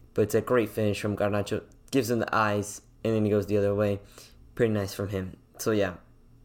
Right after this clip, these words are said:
really frustrating. Pretty short one today, only a few minutes, but just so frustrating to see the team lose again when not necessarily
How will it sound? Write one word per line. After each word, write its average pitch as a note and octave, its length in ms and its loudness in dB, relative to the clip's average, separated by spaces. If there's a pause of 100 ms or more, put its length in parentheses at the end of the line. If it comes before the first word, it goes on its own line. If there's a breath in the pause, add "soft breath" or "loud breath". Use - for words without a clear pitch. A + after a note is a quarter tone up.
(240)
really C3+ 280 2
frustrating. B2 520 2
Pretty A#2 260 -2
short A#2 160 2
one A2 140 0
today, G#2+ 320 -2 (300 loud breath)
only G#2+ 180 -2 (100)
a G#2 100 -2
few A2 200 -2
minutes, G#2+ 440 -2 (680 soft breath)
but F#2+ 380 -2 (240)
just A#2 220 -2
so B2+ 140 0
frustrating G#2+ 560 -2
to G#2 120 -10
see G2 160 -6
the F#2+ 80 0
team G#2 280 -2
lose G2+ 140 -2
again F#2+ 360 -2 (640 soft breath)
when A2+ 260 0 (260)
not A#2+ 220 -2
necessarily A#2+ 480 0